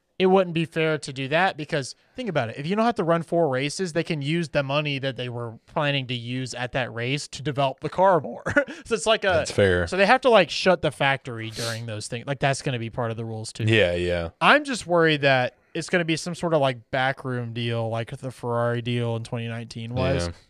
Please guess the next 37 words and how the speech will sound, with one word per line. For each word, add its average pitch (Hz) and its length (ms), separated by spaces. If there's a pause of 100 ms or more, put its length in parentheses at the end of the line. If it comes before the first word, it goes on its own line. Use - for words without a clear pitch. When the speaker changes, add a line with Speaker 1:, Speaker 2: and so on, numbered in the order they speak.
Speaker 1:
But 262 340
I 180 80
will 196 160
say 175 320
Ferrari 156 380
sucked - 440
in 135 120
twenty 123 280
twenty, 113 500 (360)
so 120 840
if, 123 200 (560)
uh, 143 160 (420)
that's 120 260
fine, 110 480
I 107 120
guess. - 520 (880)
But 147 380 (480)
if 165 160
Max 170 360
goes 220 240
from 170 140
winning 147 180
the 139 80
last 131 400
ne-, 135 120 (100)
these 123 280
two 123 360
to, 113 420 (100)
like, 117 160 (100)
finishing, 120 380
like, 113 200
fourth 117 320
next 117 260
year 117 120
because 120 260
of 120 60
this, 120 320